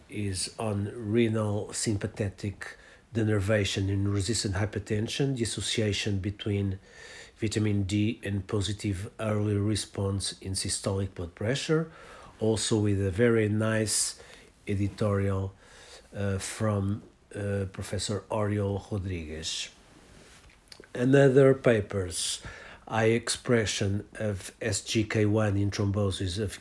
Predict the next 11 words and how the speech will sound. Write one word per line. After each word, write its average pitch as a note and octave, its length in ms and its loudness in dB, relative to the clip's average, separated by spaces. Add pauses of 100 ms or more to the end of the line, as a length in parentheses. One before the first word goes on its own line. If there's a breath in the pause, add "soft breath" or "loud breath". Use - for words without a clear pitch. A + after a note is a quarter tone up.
(140)
acute G#2 560 0
S G2+ 180 -2
T - 140 -2
elevation G2 500 0
myocardial F#2+ 520 -2
infarction, C3 640 -2 (840 loud breath)
based G#2+ 280 4
on G#2+ 140 2
proteomics G#2 840 0
analysis G2 840 -2 (200)
of G2 280 -8